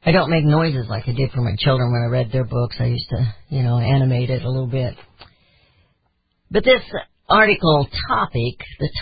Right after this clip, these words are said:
title, did exactly what it was supposed to do. It caught my attention. Help wanted. Guillotine operators and technicians. It's written by Scotty Lively, and it's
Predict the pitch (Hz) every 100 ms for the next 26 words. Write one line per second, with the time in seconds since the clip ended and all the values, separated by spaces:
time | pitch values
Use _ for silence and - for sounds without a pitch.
0 | - 196 131 135 147 - _ _ _ _
1 | _ - 120 170 147 127 156 139 139 131
2 | 120 104 - 113 113 - 160 254 - -
3 | - 139 127 135 - 185 - - 113 -
4 | _ - 208 214 202 214 156 101 - _
5 | _ _ _ _ _ _ _ _ _ _
6 | _ - 170 247 202 - 165 151 156 147
7 | 147 139 123 123 127 120 143 - 123 -
8 | - - - _ _ _ _ _ _ _
9 | _ _ _ _ _ _ _ _ - _
10 | - - 262 220 185 170 147 147 127 -
11 | _ - - 170 156 147 127 113 113 87
12 | 90 - _ _ _ _ _ - 151 151
13 | 156